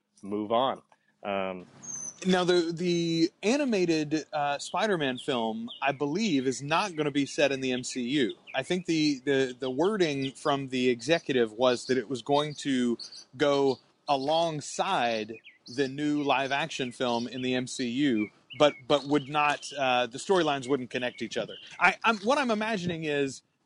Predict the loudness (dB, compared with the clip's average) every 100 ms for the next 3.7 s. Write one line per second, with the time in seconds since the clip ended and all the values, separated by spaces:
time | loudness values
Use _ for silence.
0 | -2 0 2 0 0 -4 _ _ -8 -4
1 | -4 -2 -4 0 0 0 -2 0 0 -2
2 | 0 4 4 2 -4 -6 -8 -10 -14 _
3 | _ 0 2 2 2 2 2